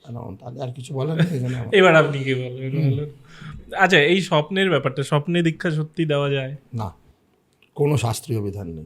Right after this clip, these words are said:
Speaker 1: শাস্ত্রে সাথে যার মিল নেই। স্বপ্নে দীক্ষা টিক্ষা এসব হয় না। যেটা শাস্ত্রে বলছে যে তুমি যদি স্বপ্নে কোনো মন্ত্র পাও, সেই মন্ত্র তোমাকে কোনো এক গুরুর থেকে আবার শুনতে হবে।
Speaker 2: আচ্ছা।
Speaker 1: ধরো তুমি স্বপ্নে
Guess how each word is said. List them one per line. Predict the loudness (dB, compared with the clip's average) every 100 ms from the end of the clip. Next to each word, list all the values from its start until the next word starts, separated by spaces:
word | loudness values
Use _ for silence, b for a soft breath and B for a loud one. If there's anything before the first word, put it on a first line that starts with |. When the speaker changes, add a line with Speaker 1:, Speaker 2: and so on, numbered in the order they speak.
| _ _ _ _ _ _ _
Speaker 1:
শাস্ত্রে | -8 -2 -2 -2 0 2 4 4 2 0 -6 _ _ _ _ _ _ -8
সাথে | -4 0 2
যার | 4 4 2
মিল | 2 2
নেই। | 0 -2 -8 _ _ _ _ _ _ _ -14
স্বপ্নে | -4 -4 -2 -2 0
দীক্ষা | -2 -2 -6
টিক্ষা | -6 -4
এসব | -2 -2
হয় | -4 -4 -2
না। | -4 -8 _ _ _ _ _ -10
যেটা | -2 -2 2 4 6 4
শাস্ত্রে | 2 -2 -2 -4 0
বলছে | 0 0 -2 -4
যে | -2 -2 -4 _ _ _ _ _ _ _ _ _
তুমি | -2 2
যদি | 2
স্বপ্নে | 0 -4 -4 -6
কোনো | -4 -2
মন্ত্র | 0 0 -2
পাও, | -2 -2 -4 _ _ _ _ _ _ _
সেই | -10 2 6 6
মন্ত্র | 4 2 4 2
তোমাকে | 4 2 2
কোনো | 2 2
এক | 2 2
গুরুর | 4 4 4
থেকে | 2 4
আবার | 2 2
শুনতে | 0 -2 0
হবে। | -4 -4
Speaker 2:
আচ্ছা। | -16 _ _ _ _ _ _ _ _ _ _ -4 0
Speaker 1:
ধরো | 6 8 8
তুমি | 8 4
স্বপ্নে | 4 2 6 6 4